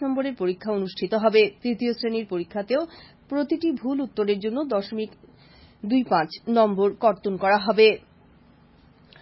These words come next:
জাতীয় পরীক্ষণ সংস্থা অর্থাৎ এনটিএ হয়রানির শিকার পরীক্ষার্থীদের জন্য স্নাতক পর্যায়ে নাম ভর্তির প্রবেশ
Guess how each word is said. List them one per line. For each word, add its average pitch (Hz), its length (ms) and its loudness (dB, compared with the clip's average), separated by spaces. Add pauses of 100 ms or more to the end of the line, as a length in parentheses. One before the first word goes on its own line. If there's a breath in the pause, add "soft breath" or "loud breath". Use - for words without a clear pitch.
(260 soft breath)
জাতীয় 262 480 8
পরীক্ষণ 349 380 0
সংস্থা 330 460 -2 (140)
অর্থাৎ 214 360 0 (160)
এনটিএ 262 680 0
হয়রানির 277 460 2
শিকার 285 380 -2
পরীক্ষার্থীদের 202 760 -6
জন্য 233 260 -6
স্নাতক 226 440 -6
পর্যায়ে 190 360 -4
নাম 190 240 -2
ভর্তির 226 340 -8
প্রবেশ 202 280 -4